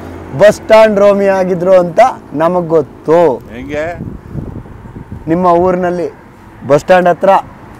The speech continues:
Speaker 1: ಇದ್ದಂಥ ಶಂಕರ ಹೋಟ್ಲು ಗೊತ್ತು, ಅಲ್ಲಿ ನೀವು ವ್ಯಾಪಾರ ಮಾಡ್ತಿದ್ದದ್ದು ಗೊತ್ತು, ಆ ಹೋಟ್ಲು ಪಕ್ಕ ಸ್ಕೂಲ್ ಇದ್ದದ್ದು ಗೊತ್ತು. ಒಂದ್ ಸ್ವಲ್ಪ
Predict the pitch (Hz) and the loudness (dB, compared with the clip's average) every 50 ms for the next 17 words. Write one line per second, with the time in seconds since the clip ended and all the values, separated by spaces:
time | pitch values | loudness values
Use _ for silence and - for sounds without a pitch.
0 | - - - - - - - - - - - - - - - - - - - - | -20 -20 -20 -20 -20 -20 -20 -20 -20 -20 -20 -20 -20 -20 -20 -20 -20 -20 -20 -8
1 | - 156 160 156 185 185 175 143 170 170 156 - - 156 170 156 190 190 185 180 | -6 -6 0 2 2 2 2 2 2 0 0 0 -4 -6 -4 0 2 2 2 4
2 | 190 202 185 220 262 294 254 247 214 147 - 180 170 165 165 170 - - - - | 2 0 2 2 2 4 4 4 2 2 2 2 2 4 2 0 -4 -10 -18 -16
3 | - - 147 160 185 185 185 185 185 180 175 175 175 170 160 165 156 151 165 175 | -6 -2 0 2 2 2 2 2 2 2 2 2 2 4 4 4 4 4 2 0
4 | 180 180 180 175 170 147 180 196 208 247 196 294 285 233 240 208 151 - 180 175 | 0 2 2 0 -2 -2 -2 -2 -2 0 2 2 2 4 2 2 2 4 4 4
5 | 170 175 - - - - - 151 156 165 180 208 233 247 196 240 247 196 185 214 | 4 2 0 -6 -12 -12 -2 2 2 4 6 6 6 4 4 2 2 2 2 0
6 | 180 - 208 190 180 156 131 - - - - - - - 190 214 226 220 226 185 | 2 4 4 4 4 4 2 -2 -10 -18 -20 -20 -8 -2 0 2 2 2 2 2
7 | 165 240 233 - 294 285 240 220 202 170 - 185 170 165 170 - - - - - | 0 0 0 2 2 2 2 2 0 0 0 0 0 0 -2 -4 -10 -18 -20 -20
8 | - - - - - - - - - - - - - - - - - - - - | -20 -20 -20 -20 -20 -20 -20 -20 -20 -20 -20 -20 -20 -20 -20 -20 -20 -20 -20 -12
9 | - 220 220 - 285 320 370 381 392 - | -10 -8 -2 0 0 2 2 0 0 2